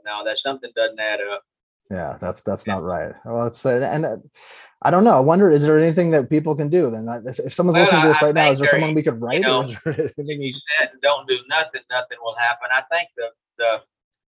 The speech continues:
Speaker 1: legislator had made some comments, and they're working in that direction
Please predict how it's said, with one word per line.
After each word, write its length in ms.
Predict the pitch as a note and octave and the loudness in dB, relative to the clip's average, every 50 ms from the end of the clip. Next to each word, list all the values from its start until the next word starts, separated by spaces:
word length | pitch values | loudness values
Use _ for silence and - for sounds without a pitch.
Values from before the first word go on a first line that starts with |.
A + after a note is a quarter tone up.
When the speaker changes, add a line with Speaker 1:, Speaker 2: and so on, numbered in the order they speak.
| _ _ - | _ _ -6
Speaker 1:
legislator 600 | B2+ C3 C#3 C3+ - - - C3 B2+ B2+ B2 B2 A#2 | -2 -2 -2 -2 -4 -8 -4 -2 -2 0 0 0 -2
had 80 | A2+ - | -2 -4
made 200 | A#2+ B2 B2 A#2+ _ _ | -4 -4 -4 -4 _ _
some 80 | - _ - | -20 _ -8
comments, 400 | B2 A#2+ A#2+ A#2+ A#2+ A#2 A#2 - - | -8 -8 -6 -6 -6 -6 -6 -6 -10
and 80 | A#2 - | -12 -8
they're 160 | A2 G#2+ A2 A2 | -6 -6 -6 -6
working 460 | A2 A#2 C3 B2+ B2+ B2+ A#2+ A#2 A2+ A2+ | -6 -4 -2 -2 -2 -2 -4 -8 -8 -8
in 60 | A2+ A#2 | -8 -6
that 220 | A#2 A#2 A2+ A2+ - | -4 -4 -4 -4 -6
direction 640 | G#2+ G#2+ A2 A#2+ B2+ C3 C3 - - - A2+ A2 | -10 -6 -2 0 0 0 -2 -4 -10 -14 -14 -16